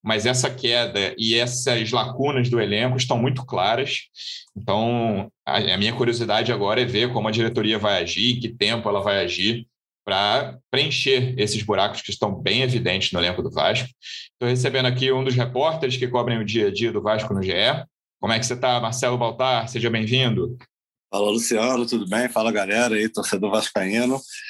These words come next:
Speaker 2: É... Gostei da atuação do Vasco, assim, foi mais um jogo que, que teve uma produção ofensiva boa, teve aquele apagão no final, eu acho que é, que é um início de trabalho.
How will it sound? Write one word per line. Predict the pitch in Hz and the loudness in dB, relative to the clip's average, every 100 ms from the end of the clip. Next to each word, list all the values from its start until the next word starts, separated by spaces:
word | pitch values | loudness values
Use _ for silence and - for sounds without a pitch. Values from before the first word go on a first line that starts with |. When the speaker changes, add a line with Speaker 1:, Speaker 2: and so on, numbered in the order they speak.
| - - 92 | -16 -8 0
Speaker 2:
É... | 95 92 92 90 92 90 87 85 82 82 - _ - - - | 0 2 0 2 2 2 2 0 0 -4 -10 _ -8 -8 -2
Gostei | 127 202 - 170 | -2 0 0 2
da | 160 | 2
atuação | 147 147 - 147 | 0 -2 0 -2
do | 139 | 0
Vasco, | 117 117 156 165 - | 0 2 2 0 -6
assim, | 113 113 95 80 _ _ - - _ - | -2 -2 -2 -6 _ _ -20 -20 _ -6
foi | 107 | -2
mais | 104 113 | 0 0
um | 131 | 0
jogo | 117 120 120 | 0 -2 -2
que, | - 117 | -2 -2
que | - - | -4 -4
teve | 107 107 | -2 0
uma | 107 | 0
produção | 90 85 117 | -2 0 -2
ofensiva | 110 110 101 107 107 | 0 0 0 0 0
boa, | 85 95 117 131 131 _ - - _ _ - | 0 0 2 0 -2 _ -20 -20 _ _ -2
teve | 123 123 | 0 0
aquele | 120 117 | 0 0
apagão | 120 117 107 117 | 2 0 2 2
no | 117 | 2
final, | 117 110 104 123 131 120 | 0 0 2 2 0 -4
eu | 107 | -2
acho | 107 - | -2 0
que | 117 | 0
é, | 104 95 - | 0 -2 -2
que | |
é | 101 | 0
um | |
início | 101 104 - 107 | 2 2 2 0
de | - | -2
trabalho. | 104 90 98 123 127 | -2 0 0 2 0